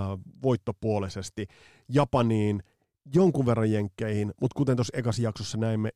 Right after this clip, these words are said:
niin ei isoa menestystä. Ja tässä nyt kyse on siitä, että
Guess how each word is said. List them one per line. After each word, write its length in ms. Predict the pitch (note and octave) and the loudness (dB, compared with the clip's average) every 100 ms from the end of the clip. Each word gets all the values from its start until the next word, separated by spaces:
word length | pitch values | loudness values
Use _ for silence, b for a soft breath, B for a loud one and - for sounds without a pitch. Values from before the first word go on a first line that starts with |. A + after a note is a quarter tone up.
| - | -4
niin 220 | B2 A2+ - | -2 -2 -2
ei 280 | E3 D#3+ D3 - | 0 2 2 0
isoa 380 | C#3+ B2+ A#2 G#2 | -4 -2 -2 0
menestystä. 640 | G#2+ G#2+ G2+ - G#2 A#2+ - | -2 -2 -6 -10 -8 -8 -6
Ja 100 | E3 | -4
tässä 280 | A3+ A3 G#3 | -2 -2 -4
nyt 100 | F#3+ - | -6 0
kyse 220 | F3+ D#3+ | 0 0
on 140 | D3 A#2+ | -2 -2
siitä, 340 | B2+ G#2+ G2 | -4 -4 -6
että 120 | - | -6